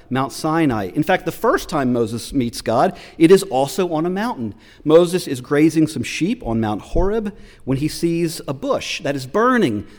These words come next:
but it's not extinguished. Out of this fire comes the voice of God,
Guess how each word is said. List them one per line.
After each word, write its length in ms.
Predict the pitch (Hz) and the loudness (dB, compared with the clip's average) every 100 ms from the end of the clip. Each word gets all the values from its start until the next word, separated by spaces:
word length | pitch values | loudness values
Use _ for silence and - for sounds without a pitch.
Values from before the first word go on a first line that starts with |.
| - - | -12 -6
but 100 | 143 | -4
it's 140 | - | 0
not 200 | 160 170 | 0 0
extinguished. 720 | - - - 175 170 160 - 147 | -6 -8 0 4 4 2 0 2
Out 160 | 196 | 2
of 100 | 220 | 2
this 140 | 165 - | 0 -2
fire 260 | 139 143 | 2 2
comes 240 | 147 143 120 | 2 0 -2
the 80 | |
voice 300 | 120 120 127 | -2 -2 -2
of 120 | 135 110 | -4 -6
God, 380 | 87 92 185 | -6 -4 -6